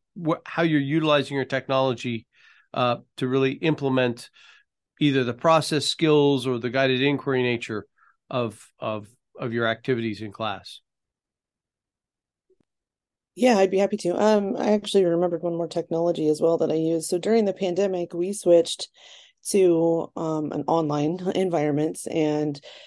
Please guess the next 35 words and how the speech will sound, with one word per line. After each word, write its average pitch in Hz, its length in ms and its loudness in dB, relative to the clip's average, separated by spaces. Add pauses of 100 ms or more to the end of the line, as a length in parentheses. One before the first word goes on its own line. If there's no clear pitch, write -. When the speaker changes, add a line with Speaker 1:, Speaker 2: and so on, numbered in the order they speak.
(320)
Speaker 2:
put 208 160 6
all 170 140 8
of 165 100 6
our 165 140 6
groups 226 460 2
into 151 1040 0
breakout 196 340 2
rooms 170 480 -2
and 156 200 -2
switched 165 440 0
our 151 140 4
lab 160 240 0
manual 147 360 0
to 143 160 -6
an 135 80 -4
online 151 460 0
format, 139 500 -4 (580)
and 170 180 -2
found 202 200 2
that 185 60 2
it 175 80 0
was 160 140 -4
really 190 420 0
handy 190 420 -2
for 160 260 -2
the 156 120 -6
students 180 520 -6
to 170 120 -4
be 156 180 0
able 156 200 4
to 160 160 -6
screen 160 360 -2
share, 175 380 0 (280)
<laughs> 208 140 -6
um, 143 440 2